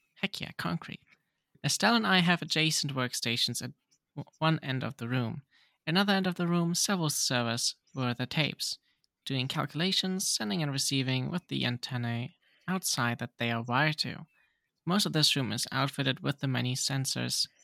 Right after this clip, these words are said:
devices, sensory devices that we were shipped out here with. All of the sensors are running optimally. They have reported no anomalies today.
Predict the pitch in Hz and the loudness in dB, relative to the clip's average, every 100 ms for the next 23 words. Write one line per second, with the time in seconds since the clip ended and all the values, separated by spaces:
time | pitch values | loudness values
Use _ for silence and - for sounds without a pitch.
0 | _ 170 165 117 117 - 117 113 - - | _ -8 -2 0 0 0 -2 -2 -4 -2
1 | - 185 190 139 123 - 107 139 - - | 0 2 2 2 -2 -2 -4 -4 -4 -4
2 | - - 143 143 139 135 123 - - 113 | -6 -4 -4 -4 -6 -4 0 0 0 -2
3 | - 196 127 127 - 113 139 135 156 - | -10 -4 -4 -2 -4 -6 -2 -4 -4 -12
4 | _ _ _ _ _ _ 165 185 165 131 | _ _ _ _ _ _ 2 2 2 2
5 | 135 123 - 117 - - - 180 110 113 | 2 0 -2 -2 -2 -4 -2 0 0 -2
6 | - 127 - 156 123 - 151 _ _ _ | 0 0 2 0 0 -4 -10 _ _ _
7 | _ - 135 123 120 - 123 - 156 160 | _ -6 0 0 0 -4 -10 0 2 2
8 | 156 175 175 127 120 123 127 - - - | 0 2 2 2 0 -4 -4 -6 -10 -18